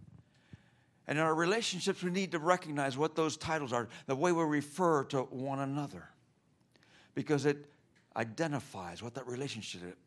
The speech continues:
is, what, what ti-, kind of companionship it, you have, what kind of team you have. Uh, we use a lot of, um, a lot of, uh, titles, for example,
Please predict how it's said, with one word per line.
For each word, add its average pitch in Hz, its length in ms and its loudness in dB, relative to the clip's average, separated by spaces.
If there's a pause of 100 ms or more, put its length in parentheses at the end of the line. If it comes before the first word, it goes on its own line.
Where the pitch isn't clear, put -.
(120)
is, 87 280 -12 (280)
what, 139 200 0 (200)
what 156 160 2 (220)
ti-, 160 120 -4 (100)
kind 156 220 0
of 135 140 0 (160)
companionship 143 960 0 (160)
it, 123 160 -6 (160)
you 110 140 -6
have, 98 420 -10 (460)
what 170 160 4
kind 160 240 2
of 143 180 0
team 170 560 2 (260)
you 110 160 -4
have. 98 220 -8 (1300)
Uh, 95 40 -14 (260)
we 107 100 -6
use 107 220 -4
a 104 40 -6
lot 110 280 2
of, 92 300 -4
um, 82 340 -8 (540)
a 92 40 -8
lot 101 280 -2
of, 85 240 -10
uh, 87 40 -6 (380)
titles, 107 380 -6
for 101 160 -8
example, 90 440 -12